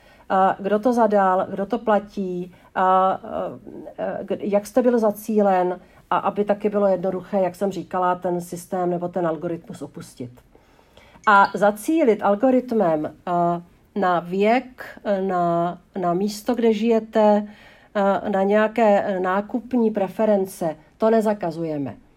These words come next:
My se fakt díváme jenom na ta citlivá data, ale uvidíme, co s tím udělá ještě proces.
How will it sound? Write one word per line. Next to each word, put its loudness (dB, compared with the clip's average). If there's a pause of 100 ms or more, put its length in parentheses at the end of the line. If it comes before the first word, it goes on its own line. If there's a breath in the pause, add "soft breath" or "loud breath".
My -10
se -4
fakt -6 (180)
díváme -4
jenom 0
na -4
ta -2 (100)
citlivá -6
data, -6 (440 loud breath)
ale 6
uvidíme, 0
co -6
s -10
tím 0
udělá 4
ještě 0
proces. -2